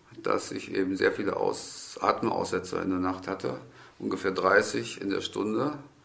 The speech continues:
Das ist sehr bedenklich und führt dazu, dass man eben, äh, nicht in den Tiefschlaf kommt und dass man also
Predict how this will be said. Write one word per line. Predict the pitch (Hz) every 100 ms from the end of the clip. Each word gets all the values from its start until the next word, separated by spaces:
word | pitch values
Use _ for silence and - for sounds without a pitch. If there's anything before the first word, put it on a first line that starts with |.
| - - - _
Das | - 92
ist | 101 -
sehr | - 101
bedenklich | 101 95 98 101 - 131
und | 113 98
führt | - 110
dazu, | 104 98 -
dass | 107 104
man | 101 95 87
eben, | 90 90 90 90 92 - 87
äh, | 87 - -
nicht | 104 95
in | 98
den | 92
Tiefschlaf | 90 127 - 117 110
kommt | - 123 123 120 -
und | -
dass | -
man | 104 95 - - - -
also | 92